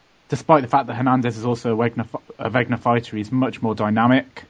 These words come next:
Um, I can see that being quite a difficult fight for him. And also, you know, as Andy said, he looks like he's on the decline. He's, he's just, he doesn't put the punches out as well as he used to,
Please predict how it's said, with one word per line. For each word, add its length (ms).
Um, 500
I 100
can 140
see 160
that 180
being 180
quite 240
a 220
difficult 400
fight 280
for 160
him. 120
And 100
also, 300
you 240
know, 120
as 180
Andy 200
said, 300
he 400
looks 260
like 160
he's 120
on 120
the 80
decline. 420
He's, 200
he's 260
just, 400
he 100
doesn't 280
put 100
the 60
punches 400
out 180
as 80
well 160
as 80
he 80
used 300
to, 260